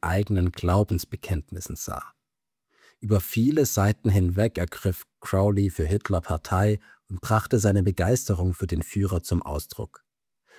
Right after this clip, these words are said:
Crowley verbreitete nach der Lektüre die Legende, dass die von ihm entdeckten Parallelen zwischen seinen und Hitlers Ansichten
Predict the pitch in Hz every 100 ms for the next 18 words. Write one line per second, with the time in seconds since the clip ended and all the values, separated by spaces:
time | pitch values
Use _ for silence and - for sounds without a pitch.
0 | _ - 104 123 139 135 127 95 - 98
1 | 110 110 107 98 98 - 95 85 - 110
2 | 120 113 104 95 87 - 85 113 120 110
3 | _ _ _ - 101 - 120 - 87 -
4 | 110 143 113 98 110 107 - 107 - 95
5 | 87 85 98 120 120 - - 98 90 -
6 | 87 98 120 135 131 - 87 - 113 107
7 | 87 - - 101 - 120 107 - 110